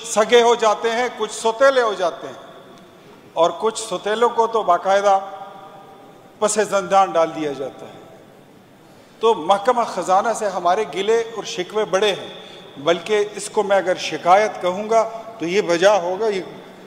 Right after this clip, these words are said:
कोई, अ, गैर मुनासिब नहीं होगा। महकमा ख़जाना पे सबसे बड़ा एतराज़ ये भी है कि जो फंड्स इन्होंने मंजूर किए हैं,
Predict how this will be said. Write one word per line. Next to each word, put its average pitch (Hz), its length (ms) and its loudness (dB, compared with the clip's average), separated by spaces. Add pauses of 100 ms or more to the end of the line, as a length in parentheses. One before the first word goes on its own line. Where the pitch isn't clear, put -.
(360)
कोई, 190 120 6
अ, 170 280 -8 (340)
गैर 202 300 4
मुनासिब 190 520 0
नहीं 202 200 2
होगा। 127 280 -6 (1120)
महकमा 262 380 4
ख़जाना 247 440 2
पे 277 220 2
सबसे 269 380 0
बड़ा 254 260 2
एतराज़ 240 500 0
ये 254 160 -2
भी 254 180 -4
है 175 140 -4 (1800)
कि 208 80 0 (240)
जो 262 360 6
फंड्स 262 400 0 (120)
इन्होंने 220 380 -2 (1400)
मंजूर 190 520 -2
किए 220 220 -6
हैं, 135 180 -10